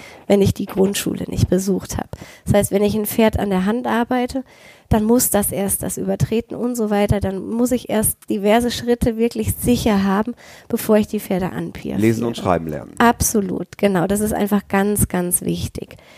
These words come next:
Speaker 1: Ansonsten funktioniert das nicht, meiner Meinung nach, ähm, dass man das Ganze mit feinen Hilfen macht. Denn ich will immer neben dem Pferd stehen und quasi nicht das Pferd auf der Stelle halten müssen,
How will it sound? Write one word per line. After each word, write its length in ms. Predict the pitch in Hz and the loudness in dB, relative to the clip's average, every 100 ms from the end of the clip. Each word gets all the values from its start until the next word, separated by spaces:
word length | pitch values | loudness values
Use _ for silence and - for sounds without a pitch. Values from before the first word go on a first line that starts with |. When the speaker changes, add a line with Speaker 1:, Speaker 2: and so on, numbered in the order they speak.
| - - | -12 -4
Speaker 1:
Ansonsten 600 | 233 233 254 302 - 302 | 2 4 4 2 -4 -8
funktioniert 640 | - 262 - 233 226 247 | -8 -8 -6 -4 0 0
das 200 | 254 240 | 0 -2
nicht, 480 | 240 247 330 - - - _ | -2 0 0 0 -2 -2 _
meiner 300 | 240 226 254 | 0 2 2
Meinung 360 | 254 254 269 277 | 2 2 2 2
nach, 200 | 294 381 - _ _ - - - _ _ | 2 2 -2 _ _ -20 -20 -20 _ _
ähm, 300 | - 254 254 | 2 2 4
dass 180 | 240 240 | 0 2
man 100 | 247 | 2
das 180 | 233 - | 2 2
Ganze 280 | 233 233 | 0 0
mit 160 | 233 220 | -2 -2
feinen 380 | - 226 220 208 | 0 2 2 2
Hilfen 360 | 208 220 175 | 4 2 0
macht. 280 | 156 - - | -6 -8 -4
Denn 120 | 190 | -4
ich 160 | 196 - | -4 -2
will 140 | 208 - | -2 0
immer 400 | 254 269 285 311 - - - _ | 2 4 2 0 -6 -20 -20 _
neben 240 | 240 220 | 2 2
dem 100 | 170 | -2
Pferd 260 | - 226 220 | 0 0 0
stehen 240 | - 233 | -2 -2
und 160 | 208 208 | -2 -6
quasi 480 | - 208 202 208 196 _ _ _ - | 0 0 2 -2 -4 _ _ _ -2
nicht 220 | 233 - | 0 2
das 180 | 220 - | 0 0
Pferd 160 | 214 | -2
auf 100 | 180 | 0
der 120 | - | -2
Stelle 400 | 190 190 185 175 | -2 0 2 0
halten 480 | 185 196 233 240 220 | 2 0 0 -4 2
müssen, 400 | 226 233 285 311 | 2 2 -2 -6